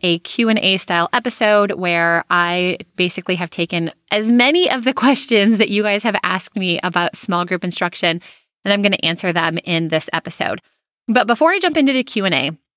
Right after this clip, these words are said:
I just want to take a minute to acknowledge that teaching small group reading lessons is hard. It's challenging. It's extra lessons to plan for. It's extra things to manage. It's hard to differentiate. There is just a lot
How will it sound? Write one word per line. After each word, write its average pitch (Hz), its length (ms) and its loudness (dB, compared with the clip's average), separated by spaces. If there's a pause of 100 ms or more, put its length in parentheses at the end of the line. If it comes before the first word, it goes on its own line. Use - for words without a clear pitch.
(140)
I 208 120 0
just - 600 0
want 220 400 4 (160)
to 208 100 -8
take 208 200 0
a - 20 -2
minute 175 360 -6
to 214 120 -2
acknowledge 175 720 0
that 180 280 0
teaching 302 540 0
small 208 640 2
group 202 440 2
reading 208 320 0
lessons 262 500 -2
is 262 140 -4
hard. 311 480 2 (420)
It's 269 240 0
challenging. 311 800 2
It's 226 220 -4
extra 254 320 -2
lessons 214 460 0
to 180 120 -6
plan 285 320 2
for. 247 500 2
It's 190 300 -4
extra - 340 -6
things 175 360 -4
to 180 100 -10
manage. 226 500 2 (380)
It's 190 140 -2
hard 185 180 0
to 185 80 0
differentiate. 196 840 0
There 196 200 4
is 180 280 0
just - 320 -2
a 190 120 2
lot 175 400 0